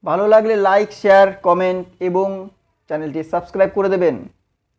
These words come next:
আজকের মতন বিদায় নিচ্ছি এখানেই, দেখা হচ্ছে নেক্সট ভিডিওতে। ততক্ষণ সকলে ভালো থাকবেন, সুস্থ থাকবেন। ধন্যবাদ।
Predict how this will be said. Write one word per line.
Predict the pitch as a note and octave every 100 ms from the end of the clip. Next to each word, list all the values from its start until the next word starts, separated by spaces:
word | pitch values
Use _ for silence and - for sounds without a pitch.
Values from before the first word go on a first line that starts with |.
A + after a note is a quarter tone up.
| _ _ _ _
আজকের | - F3+ A#3+
মতন | A3+ A3+ A3
বিদায় | A3
নিচ্ছি | A3+ G#3+
এখানেই, | A#3 A#3 A3+ G#3
দেখা | F3 D#3+
হচ্ছে | F3+ F#3 F#3
নেক্সট | F3+ F3+ E3
ভিডিওতে। | F3+ F#3 F#3+
ততক্ষণ | F3+ D#3 E3 D#3
সকলে | D3+ D3+ E3
ভালো | E3 E3
থাকবেন, | E3 D#3+ D#3+
সুস্থ | D#3 D#3+ D#3+
থাকবেন। | D3+ D3+ D3+ C#3+ B2+
ধন্যবাদ। | A#2 C#3+ D3+ D3+ C3